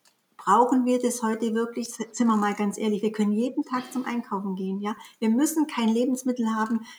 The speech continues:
das ein halbes Jahr haltbar ist, das zwei Jahre haltbar ist. Also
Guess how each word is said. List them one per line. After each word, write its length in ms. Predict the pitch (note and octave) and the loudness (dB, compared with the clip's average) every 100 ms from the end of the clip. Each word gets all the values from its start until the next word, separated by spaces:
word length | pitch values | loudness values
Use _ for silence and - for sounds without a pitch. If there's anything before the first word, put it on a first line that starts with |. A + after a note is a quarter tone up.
| _ | _
das 300 | - A3+ - - _ _ | 0 0 -2 -10 _ _
ein 160 | G#3+ F#3+ | -2 2
halbes 300 | A#3+ D4+ B3+ | 2 2 0
Jahr 180 | B3+ A#3+ | 0 0
haltbar 340 | A#3+ A#3 A#3 | -2 -2 -4
ist, 200 | A3 G#3+ | -4 -2
das 200 | G#3 - | -2 -4
zwei 200 | - A3+ | 0 0
Jahre 340 | C#4 B3+ A#3+ A3 | 2 2 2 0
haltbar 440 | A3 G#3+ A3 A3 | 0 -2 -2 0
ist. 220 | A3+ G#3+ - - - | 0 -2 -6 -20 -8
Also 240 | - G#3+ | 0 2